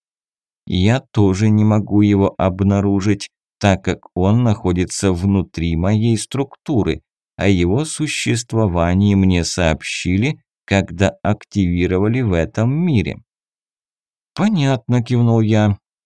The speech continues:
"Хотя странно, нет в хранителе никаких других типов энергий, только хаос". Ладно, тут что-то непонятное,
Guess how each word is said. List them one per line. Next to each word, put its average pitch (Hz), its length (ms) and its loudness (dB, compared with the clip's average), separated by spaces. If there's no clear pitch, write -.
"Хотя - 400 -4
странно, 131 640 -2
нет 113 360 2
в - 80 -16
хранителе 196 500 0
никаких 110 600 2
других 104 440 2
типов 101 460 0
энергий, 90 640 0
только 90 400 0
хаос". 95 580 -4
Ладно, 147 580 0
тут 214 280 -4
что-то 180 500 -4
непонятное, 104 1120 0